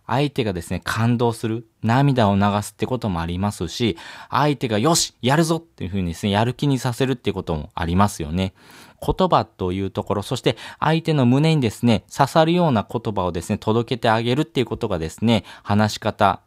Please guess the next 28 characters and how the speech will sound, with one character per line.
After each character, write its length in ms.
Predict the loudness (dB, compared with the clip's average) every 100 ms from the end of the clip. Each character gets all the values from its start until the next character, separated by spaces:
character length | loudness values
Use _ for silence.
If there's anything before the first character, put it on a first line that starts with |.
| _
こ 120 | -2
の 160 | 0 0
会 320 | -2 -2 2
話 100 | 2
と 120 | 0
い 40 | -4
う 60 |
こ 100 | -4
と 120 | -4 -2
を 40 |
で 80 | -2
す 120 | 0
ね、 180 | 0 0
極 180 | 0 2
め 100 | 2
て 120 | 0
い 60 | -6
く 140 | -6
と 140 | -6 -4
で 80 | -4
す 120 | 0
ね、 140 | 0 -2 -20 -2
相 300 | 0 0 0
手 140 | -2
の 180 | -2 -2
た 220 | -4 -4
め 160 | -2 0
に、 180 | 0